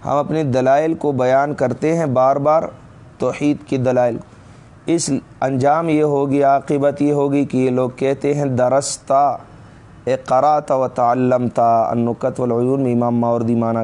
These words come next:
کرتے ہیں۔ آپ نے یہ کسی سے سیکھا ہے،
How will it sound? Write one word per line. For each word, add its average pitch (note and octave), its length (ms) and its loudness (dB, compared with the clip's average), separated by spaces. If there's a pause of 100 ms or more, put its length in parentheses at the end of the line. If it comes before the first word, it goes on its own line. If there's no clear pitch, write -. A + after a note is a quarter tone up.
کرتے G#2+ 300 -6
ہیں۔ G#2+ 140 -6 (4000)
آپ B2+ 260 0
نے D#3+ 120 0
یہ D3+ 180 4
کسی D3 240 -2
سے C3+ 140 0
سیکھا C#3 540 0
ہے، A2 220 -2